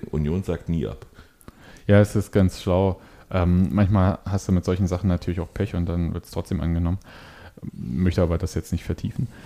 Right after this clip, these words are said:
Speaker 2: Aber in dem Fall, ja, was sagt denn Kevin Behrens, äh, wenn Olli Runert ihn fragt, „Wo willst du denn hin?“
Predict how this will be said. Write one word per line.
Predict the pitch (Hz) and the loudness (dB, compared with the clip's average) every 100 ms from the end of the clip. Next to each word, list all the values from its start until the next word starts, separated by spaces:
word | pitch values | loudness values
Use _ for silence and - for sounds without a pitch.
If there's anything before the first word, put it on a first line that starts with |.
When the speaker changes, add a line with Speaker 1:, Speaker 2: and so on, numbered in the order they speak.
| - - - - - 95 87 _ _ | -20 -20 -20 -20 -14 -12 -14 _ _
Speaker 2:
Aber | - 92 95 90 - | 2 4 6 6 4
in | 98 98 90 - | 4 4 4 4
dem | 107 | 4
Fall, | 120 104 107 - 98 - 92 87 | 6 6 6 4 -10 -10 -8 -2
ja, | 90 | 2
was | 104 | 4
sagt | 131 - | 2 4
denn | 185 | 4
Kevin | - 98 87 | 6 6 8
Behrens, | 95 90 90 82 - | 6 6 4 2 4
äh, | 107 | 4
wenn | 92 95 - | 6 6 4
Olli | 90 95 | 2 2
Runert | 87 92 95 | 4 6 6
ihn | 87 87 | 6 2
fragt, | 90 - | 0 0
„Wo | 90 | 2
willst | 90 - | 2 4
du | |
denn | 87 | 2
hin?“ | 82 | 2